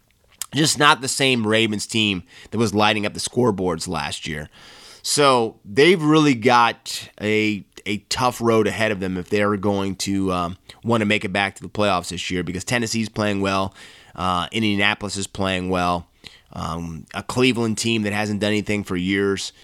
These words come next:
is probably in the playoffs. So Baltimore's really gonna have to struggle to get in. They're gonna have to really, really play really, really well, um, and really kind of change the way their season's gone. And we'll see. I guess that's why we play the games, isn't it? That's why we play the games.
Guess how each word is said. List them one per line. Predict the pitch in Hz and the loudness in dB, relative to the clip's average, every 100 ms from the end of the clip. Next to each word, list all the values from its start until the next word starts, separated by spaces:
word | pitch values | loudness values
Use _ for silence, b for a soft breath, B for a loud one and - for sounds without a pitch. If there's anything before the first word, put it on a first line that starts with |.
| - | -14
is | 98 | -10
probably | - 104 101 95 | -4 -2 -2 -4
in | |
the | 95 | -6
playoffs. | - 98 92 92 90 | -4 -2 0 -2 -4
So | - 101 90 B B B - | -4 -4 -4 B B B 0
Baltimore's | 160 196 190 151 113 | 2 2 2 2 0
really | 123 143 135 | 0 2 2
gonna | 123 113 | 0 0
have | 113 113 104 | -2 -4 -4
to | |
struggle | - 120 110 104 | -6 -4 -2 -4
to | 95 | -6
get | 87 92 | -6 -4
in. | 92 90 90 95 | -4 -6 -10 -16
They're | 104 107 | -10 -6
gonna | 107 | -6
have | 98 | -8
to | 104 | -4
really, | 110 107 | -2 0
really | 104 104 92 | 0 0 -2
play | - 101 98 92 b b - | -4 -4 -4 -6 b b -4
really, | 110 120 107 | 2 2 2
really | 101 98 | 0 0
well, | 98 92 90 87 b b b - | 0 0 0 -4 b b b -8
um, | 85 92 101 | -4 -2 -2
and | 107 | 0
really | 117 110 | 2 0
kind | 104 104 | -2 -6
of | - | -4
change | - 107 107 104 | -2 0 -2 -4
the | 101 | -4
way | 98 95 | -2 -2
their | 92 | -4
season's | - 98 90 87 | -4 -4 -4 -8
gone. | 85 90 87 85 | -4 -4 -4 -6
And | 85 90 B B B B B B | -8 -10 B B B B B B
we'll | 147 | -2
see. | 147 202 117 - - | 4 4 2 -4 -6
I | |
guess | 110 143 | 0 0
that's | 143 135 | 0 2
why | 147 | 2
we | 135 | 2
play | 143 139 | 2 2
the | 120 | 4
games, | 139 127 95 | 2 2 0
isn't | 101 117 | -2 -4
it? | 131 _ - | -6 _ -12
That's | 110 | -4
why | 117 | -2
we | 113 113 | 0 -2
play | 117 | -2
the | 104 | -4
games. | 98 104 98 - | -4 -4 -6 -12